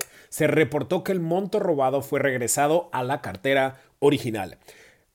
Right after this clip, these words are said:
Cada dos días escuchamos sobre una brecha de seguridad en la industria cripto. Los hackers parecen ser cada vez más sofisticados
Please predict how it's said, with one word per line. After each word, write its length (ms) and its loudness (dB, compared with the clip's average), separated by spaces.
Cada 280 10
dos 180 6
días 800 6
escuchamos 540 4
sobre 220 4
una 180 2
brecha 280 4
de 120 6
seguridad 440 2
en 120 2
la 80 -2
industria 640 -2
cripto. 420 -8
Los 200 0
hackers 420 2
parecen 460 -2
ser 260 0
cada 200 2
vez 140 0
más 200 -4
sofisticados 800 -2